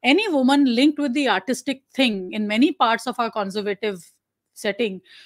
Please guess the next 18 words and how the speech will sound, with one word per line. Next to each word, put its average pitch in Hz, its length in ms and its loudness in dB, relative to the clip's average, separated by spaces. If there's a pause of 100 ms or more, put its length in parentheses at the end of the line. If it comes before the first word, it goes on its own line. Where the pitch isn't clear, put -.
(200)
automatically 339 640 0
becomes 277 300 0
either 247 220 2
she's 349 220 -2
sleeping 269 380 0
around 277 420 6
or 262 60 2
she 277 140 -2
has 262 180 2
some 269 160 0
loose 233 300 -4
character 233 640 0
or, 214 140 2
you 226 100 0
know, 311 100 2
she 285 200 -2
has 262 220 0
to 277 220 -6